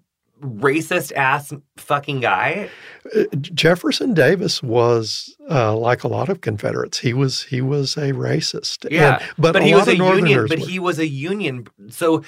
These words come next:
Speaker 1: he was on the side of, in the beginning when you were saying, like, you know, there was unionists and then there was abolitionists, like, you know, on the North, right? Like, some people were fighting more, like,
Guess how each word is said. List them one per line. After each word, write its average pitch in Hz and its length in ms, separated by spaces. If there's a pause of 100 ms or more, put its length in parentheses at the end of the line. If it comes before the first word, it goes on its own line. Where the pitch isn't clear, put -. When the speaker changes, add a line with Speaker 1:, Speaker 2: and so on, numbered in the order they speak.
(140)
Speaker 1:
he 214 220
was 208 160
on 160 200
the 147 120
side 139 380
of, 135 180
in 131 120
the 127 80
beginning 131 400
when 120 120
you 113 100
were 113 120
saying, 113 260
like, 110 280 (240)
you 135 100
know, 135 80
there 123 120
was 110 200
unionists 180 540
and 139 120
then 135 100
there 127 100
was 123 100
abolitionists, 110 1080
like, 110 260
you 131 100
know, 120 240
on 113 180
the 107 80
North, 101 420
right? 117 160
Like, 120 160
some 156 160
people 160 220
were 135 100
fighting 127 360
more, 117 240
like, 110 240